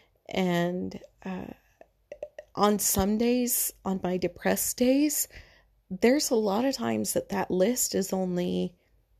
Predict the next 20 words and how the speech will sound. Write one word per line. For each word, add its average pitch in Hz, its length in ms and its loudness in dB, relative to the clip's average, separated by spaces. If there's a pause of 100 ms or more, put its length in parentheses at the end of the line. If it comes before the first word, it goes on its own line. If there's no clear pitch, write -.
(680)
two 277 220 2
things, 160 560 0
<laughs> - 40 -18
you 226 180 -2
know, 214 320 2 (480)
um, 180 680 -4 (880)
get 220 200 4
myself 214 520 0
out 202 200 2
of 190 120 0
bed 226 500 2
and 196 460 0
do 202 200 0
one 175 480 2
thing 226 280 -2
for 214 180 -4
the 208 100 -4
business. - 680 -2 (920)
Um, 190 640 -8 (1900)
it, 214 300 4